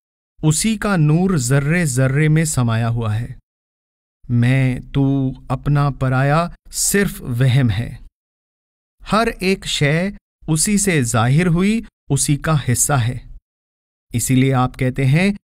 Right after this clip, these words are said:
कि शराब भी वही है, जाम भी वही है, साकी भी वही है, इस महफिल की रूह भी वही है। किताब कशफुल असरार में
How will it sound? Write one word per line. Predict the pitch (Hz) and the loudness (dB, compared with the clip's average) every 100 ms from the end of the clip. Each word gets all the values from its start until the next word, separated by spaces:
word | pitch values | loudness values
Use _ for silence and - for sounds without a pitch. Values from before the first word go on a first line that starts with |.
| _ - | _ -6
कि | 170 | -2
शराब | 139 123 110 120 143 | -2 0 0 0 0
भी | 131 160 | 2 2
वही | 139 135 156 | 2 2 2
है, | 151 160 180 - _ _ - | 2 0 -2 -12 _ _ -8
जाम | 120 117 127 139 170 175 | -6 -2 0 2 2 2
भी | 180 | 0
वही | 139 139 151 165 | 2 2 2 4
है, | 151 165 185 - _ - | 2 2 -2 -6 _ -14
साकी | - - 120 131 175 165 | -8 -2 0 0 -2 0
भी | 156 | 2
वही | 131 131 131 143 | 2 2 2 2
है, | 143 175 196 - - - | 2 2 -2 -8 -16 -4
इस | 165 - 117 | -4 -2 2
महफिल | 127 135 143 143 | 4 4 2 0
की | - 165 | 0 0
रूह | 120 113 147 139 | 0 4 4 4
भी | 117 147 | 4 2
वही | 123 113 113 127 | 4 0 2 0
है। | 104 135 - _ _ _ _ _ _ _ _ _ _ - | 0 -6 -12 _ _ _ _ _ _ _ _ _ _ -6
किताब | 127 127 131 151 151 _ _ - | -2 0 2 0 -4 _ _ -6
कशफुल | 151 147 - 185 190 - | -2 -2 0 0 0 -2
असरार | 143 143 139 151 | -2 0 2 2
में | 151 156 170 | 2 2 0